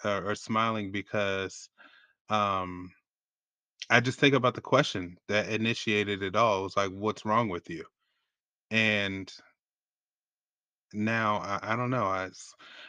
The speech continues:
I don't know, I'm just trying to figure out the best way to, uh, approach it,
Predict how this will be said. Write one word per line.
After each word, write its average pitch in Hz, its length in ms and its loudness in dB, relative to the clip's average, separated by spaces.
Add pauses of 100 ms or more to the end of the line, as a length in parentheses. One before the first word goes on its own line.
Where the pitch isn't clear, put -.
(140)
I 131 60 8
don't 139 140 6
know, 113 60 6
I'm 117 180 4
just 123 180 -2
trying 120 160 6
to 107 60 2
figure 110 280 0
out 101 240 2
the 107 120 0
best 101 320 0
way 98 160 -2
to, 95 340 -4
uh, 92 360 -4 (720)
approach 113 480 4
it, 95 120 -4